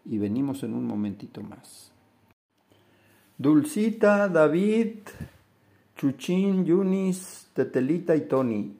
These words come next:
aquí su papi, listo para continuar estudiando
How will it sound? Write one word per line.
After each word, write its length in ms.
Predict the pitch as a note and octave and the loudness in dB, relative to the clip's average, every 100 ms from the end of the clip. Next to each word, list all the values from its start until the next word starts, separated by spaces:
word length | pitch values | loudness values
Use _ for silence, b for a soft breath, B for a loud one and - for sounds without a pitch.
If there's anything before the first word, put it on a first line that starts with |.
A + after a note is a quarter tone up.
| _ - | _ -6
aquí 300 | A#2 - D#3 | -6 -4 -6
su 220 | F#3 C#3+ | -6 -2
papi, 360 | C#3+ C#3 A#2+ | -2 -2 -6
listo 400 | A2 C#3 C#3+ C#3+ | -4 -6 -4 -6
para 220 | - A#2 A#2 | -4 -4 -4
continuar 540 | A2+ G#2 A2+ B2+ C3+ | -8 -8 -6 -4 -4
estudiando 840 | B2+ A#2 G#2 C3 C#3+ C#3+ C#3+ - | -8 -8 -6 -4 0 0 0 -4